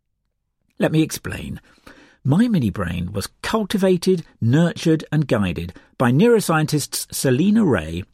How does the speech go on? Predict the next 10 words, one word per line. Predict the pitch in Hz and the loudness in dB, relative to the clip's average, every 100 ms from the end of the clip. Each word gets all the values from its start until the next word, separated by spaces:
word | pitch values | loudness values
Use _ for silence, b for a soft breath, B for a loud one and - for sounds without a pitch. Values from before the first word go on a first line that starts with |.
| - | -6
and | 123 - | -4 -2
Christopher | 190 180 180 175 | -4 -2 -2 0
Lovejoy | 147 131 - - 71 76 | 0 -2 -4 -6 -6 -4
at | 160 - | -4 -2
U | 123 117 | 0 0
C | - 98 | 0 -2
L. | 80 - - _ _ _ _ _ _ | -2 -8 -14 _ _ _ _ _ _
That's | - 165 - - | -6 -6 -8 -4
their | 165 156 | -2 -2
job. | 175 190 143 | -2 -4 -6